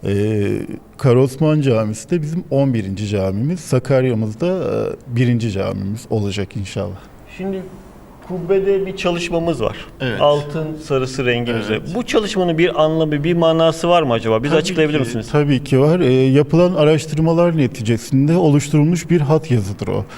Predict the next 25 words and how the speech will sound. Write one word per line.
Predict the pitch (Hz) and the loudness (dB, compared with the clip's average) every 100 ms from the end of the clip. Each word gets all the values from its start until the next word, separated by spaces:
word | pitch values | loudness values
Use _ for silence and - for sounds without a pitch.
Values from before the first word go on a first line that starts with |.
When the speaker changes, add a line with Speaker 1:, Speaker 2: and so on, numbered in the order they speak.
| - - | -20 -6
Speaker 1:
Kulfi | - 131 131 | 0 0 2
yazıdır. | 165 151 104 107 127 156 - - - - - | 2 2 0 -2 -2 -4 -8 -18 -20 -20 -4
E, | 113 110 113 113 113 110 107 110 - - | 0 2 4 4 2 2 0 -2 -2 2
özel | 135 139 165 165 | 4 6 4 2
tasarımdır. | 131 - 113 104 104 110 143 - - - - | 0 0 0 0 2 2 0 -4 -16 -20 -2
Orijinal | 113 127 123 160 165 151 | 2 4 4 4 4 4
altın | 117 107 117 | 2 2 -2
kullanılmıştır. | - 107 104 104 104 107 - 190 - - - - | 0 2 2 2 0 -2 -2 -4 -4 -16 -20 -4
E, | 110 113 113 | 2 2 4
buna | 156 175 | 2 4
özellikle | 147 139 165 175 180 185 | 4 4 4 2 0 0
olarak | 165 123 123 127 | 2 4 2 0
biz | 175 | -6
somaki | - 143 165 165 165 | -2 2 2 2 0
üstüne | 123 - 117 110 | 0 0 0 2
bunu, | 110 110 110 - - - - - | 2 0 -2 -10 -18 -18 -16 0
e, | 120 120 | 2 4
hat | 131 175 - | 4 2 2
yazı | 135 107 | 0 0
şeklinde | - 110 98 - 107 104 101 101 - - | -2 -2 -4 -4 -2 0 0 -4 -10 -4
yazdık. | 110 107 107 165 180 110 | 2 2 2 0 0 0
E, | 110 113 110 - | 2 2 0 0
Allah | 123 147 180 | 2 4 2
Muhammed | 165 143 143 151 143 | 4 2 2 0 0
yazmakta. | 107 95 98 95 - - | -2 -2 -6 -10 -10 -12